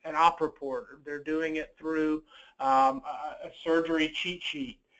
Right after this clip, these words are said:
Um, it could be, for some of you that are orthopedic practice, it could be your P T O T. Maybe you have different systems, uh, for those particular specialties or some of those ancillary services. Um, for some of you, it may be hospital charges,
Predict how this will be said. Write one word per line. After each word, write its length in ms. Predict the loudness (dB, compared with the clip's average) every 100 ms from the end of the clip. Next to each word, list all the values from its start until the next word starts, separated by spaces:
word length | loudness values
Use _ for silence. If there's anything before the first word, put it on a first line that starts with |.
| _ -6
Um, 260 | -2 0
it 160 | -2 0
could 180 | 2 4
be, 320 | 4 2 0
for 120 | -2
some 240 | 2 2 2
of 80 | 0
you 160 | 0
that 140 | 2 2
are 80 |
orthopedic 480 | 2 2 2 2 4
practice, 320 | 4 4 2 -10
it 140 | -6
could 100 | -4
be 80 | 0
your 160 | 2
P 220 | 2 0 0
T 240 | 4 6
O 120 | 8
T. 240 | 6 0 -2
Maybe 280 | -2 -2
you 80 | -2
have 180 | -2 -2
different 240 | -4 -6 -6
systems, 400 | -4 -2 -2 -4 -8 _ _ _ _ 0
uh, 300 | 2 2 0
for 120 | -2
those 280 | 4 6 4
particular 520 | 0 -8 -6 -4 -4 -4
specialties 600 | -2 -2 -2 -12 -12 -10
or 100 | -12 -8
some 100 | -4
of 60 |
those 180 | 0 0
ancillary 720 | 4 2 2 2 4 4 0
services. 600 | 0 -2 -2 -10 -18 -20 _ _ _ _
Um, 220 | -2 -2 -2
for 120 | -4
some 160 | 2
of 120 | 4 6
you, 120 | 4
it 60 |
may 120 | 6 4
be 120 | 4
hospital 600 | 4 4 2 2 -2 0
charges, 640 | 0 0 0 -6 _ -20